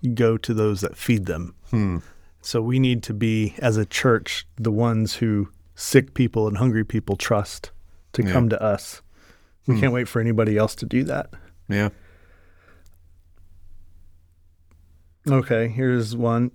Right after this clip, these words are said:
Speaker 1: "I came to open pathways between humans and their God, not create new ways to signify how far apart we are."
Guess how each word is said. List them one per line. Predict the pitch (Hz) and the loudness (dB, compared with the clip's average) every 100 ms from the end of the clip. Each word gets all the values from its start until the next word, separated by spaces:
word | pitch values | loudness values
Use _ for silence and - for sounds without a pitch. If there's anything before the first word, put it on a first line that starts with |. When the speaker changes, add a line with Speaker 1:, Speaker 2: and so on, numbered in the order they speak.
| - | 2
Speaker 1:
"I | 147 147 | 2 2
came | - 180 202 | -2 0 0
to | 196 147 | 0 -2
open | 151 139 135 | 0 0 0
pathways | - 131 127 123 117 117 117 - | 0 0 0 0 0 2 0 -6
between | 143 123 - 127 120 | -6 -4 -2 0 0
humans | 107 151 147 147 135 | 0 0 2 0 -2
and | 151 120 | -2 0
their | 120 117 | 2 2
God, | 110 95 95 98 - | 0 0 0 -2 2
not | 135 135 | 4 4
create | - - 139 135 135 | 0 -2 2 2 0
new | 127 131 | -2 0
ways | 123 123 117 | 2 0 -2
to | 120 | -6
signify | - - 127 117 107 113 104 101 | -2 2 2 2 0 0 2 0
how | 104 - 120 | -4 0 0
far | - 117 110 | 0 0 0
apart | 101 - 107 92 | 0 -2 -2 -2
we | 107 90 | -4 -4
are." | 78 78 | -4 -6